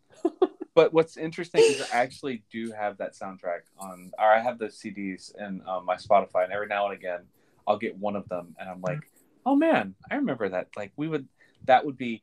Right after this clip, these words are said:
Speaker 2: so in college, the, the Snark would come pick the Scholar up from work on lunch, and we would fly around Tal-, Tallahassee every Wednesday to pick up our
Speaker 1: <laughs>
Speaker 2: comics.
Speaker 1: Pick up comics and Taco Bell. <gasps>
Speaker 2: And every Wednesday, we were late coming back to work,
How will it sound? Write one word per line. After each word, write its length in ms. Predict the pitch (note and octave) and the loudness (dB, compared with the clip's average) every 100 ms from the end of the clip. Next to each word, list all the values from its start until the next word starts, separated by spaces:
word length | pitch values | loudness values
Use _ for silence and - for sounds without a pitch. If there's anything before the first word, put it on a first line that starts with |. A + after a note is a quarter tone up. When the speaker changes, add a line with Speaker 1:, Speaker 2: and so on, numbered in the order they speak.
| _ - | _ -4
Speaker 2:
so 280 | - C#3+ | 2 2
in 140 | C3 C3 | 0 -2
college, 580 | D3+ C#3 A2+ G#2+ - _ _ | 2 2 0 -6 -16 _ _
the, 100 | B2+ | -10
the 140 | G#2 A#2 | -8 -10
Snark 340 | - C3+ C3 | -4 -2 -2
would 100 | C3 | -8
come 220 | - A#2 | -8 -8
pick 220 | A#2 A#2 A2 | -6 -10 -12
the 80 | |
Scholar 380 | - A2 A2 G2 | -4 2 2 2
up 80 | F#2 - | -4 -8
from 140 | G2+ | -8
work 280 | A2 G2+ - _ - | -2 0 -2 _ -4
on 200 | A#2 C#3+ | -2 0
lunch, 500 | D3 G2+ - - - _ _ - | 0 0 -8 -18 -20 _ _ -10
and 120 | A2 | -6
we 100 | A2+ | -4
would 160 | A2 G2+ | -4 -6
fly 420 | - - A#2 B2+ | -8 2 8 8
around 380 | A#2+ A#2 A2+ A2 | 8 4 -2 -4
Tal-, 360 | - A#2 G2+ G#2 | -6 -2 -2 -4
Tallahassee 520 | - G#2+ A2+ A2+ - F2 | -4 -2 -2 -4 -6 -8
every 180 | G2+ | -6
Wednesday 540 | G2+ G#2+ G2 F#2+ F2+ E2+ | -8 -10 -10 -6 -4 -6
to 120 | _ - | _ -12
pick 160 | G2+ | -6
up 140 | F#2+ F2 | -6 -6
our 60 | F3 | -4
Speaker 1:
<laughs> 60 | |
Speaker 2:
comics. 460 | D3+ C3 G3+ - - | 2 6 6 4 0
Speaker 1:
Pick 160 | - E3 | 2 2
up 80 | - | 4
comics 380 | E3 E3+ F3 | 6 8 6
and 80 | D3 | 4
Taco 260 | D3+ D#3+ F#3+ | 4 4 4
Bell. 240 | C#3 A#2 - | 2 0 -6
<gasps> 300 | F#3+ - G4 | -4 -2 2
Speaker 2:
And 340 | - - G#3 - G3+ - - | 2 4 0 0 -12 -12 -8
every 760 | D#3+ - G#3 - - G#3 G3 F#3+ | -6 0 -2 -2 -10 -8 -8 -12
Wednesday, 800 | F3 F#3 E3+ - - - - - _ _ _ - - - G3 | -8 -8 -8 -16 -20 -8 -6 -6 _ _ _ -20 -20 -12 -10
we 100 | - G#3 F#3+ | -2 0 4
were 160 | F#3 D#3+ | 2 2
late 320 | D3+ D3+ D3 _ | 2 2 2 _
coming 260 | C3+ C3+ B2+ | -8 -6 -2
back 240 | A#2+ - | -2 -2
to 80 | - | -10
work, 360 | D#3+ C#3+ A2 | 0 0 0